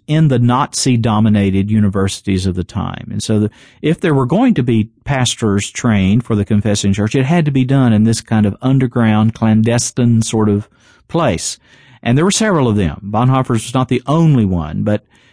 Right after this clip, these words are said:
he became the rector, I guess was the term, the director of this seminary, and it met at several different places. Uh, tell us about where they met, and then take us through,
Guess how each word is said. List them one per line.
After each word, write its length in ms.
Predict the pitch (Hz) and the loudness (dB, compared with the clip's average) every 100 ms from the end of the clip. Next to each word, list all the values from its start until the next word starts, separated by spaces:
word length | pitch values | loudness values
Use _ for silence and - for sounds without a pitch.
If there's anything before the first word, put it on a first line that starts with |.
| _ | _
he 140 | 131 | -4
became 320 | 120 113 131 117 | -2 0 0 2
the 100 | 104 | 2
rector, 460 | 123 139 - 107 | 0 -2 -2 -2
I 80 | 98 | 0
guess 320 | 104 104 - | 0 -2 -2
was 100 | 104 | -6
the 100 | 101 | -6
term, 460 | 98 107 104 117 127 _ _ | -6 -2 2 2 0 _ _
the 100 | 107 | -8
director 480 | 101 110 107 - 131 117 | -4 -2 -2 -4 -4 -2
of 160 | 110 | -4
this 160 | 113 107 | -2 -2
seminary, 520 | 117 110 104 101 120 | 0 2 2 2 0
and 100 | 131 | 0
it 80 | 127 | 0
met 160 | 175 | 0
at 100 | 170 | 0
several 320 | - 156 147 127 | -2 -2 0 0
different 320 | 120 107 95 | 0 -2 -2
places. 540 | 113 98 - 87 95 _ - - _ _ | -2 -2 -2 -6 -8 _ -20 -20 _ _
Uh, 160 | 120 107 | -6 -6
tell 240 | - 196 | -2 0
us 140 | 208 156 | 0 0
about 280 | 139 113 | -2 -2
where 160 | 151 165 | 0 0
they 140 | 156 | 2
met, 340 | 135 123 127 135 | 2 2 2 0
and 140 | 120 120 | 0 2
then 160 | 156 | 2
take 240 | 156 180 170 | 0 -2 -2
us 140 | 160 | -4
through, 540 | - 151 147 143 139 | -2 2 4 4 0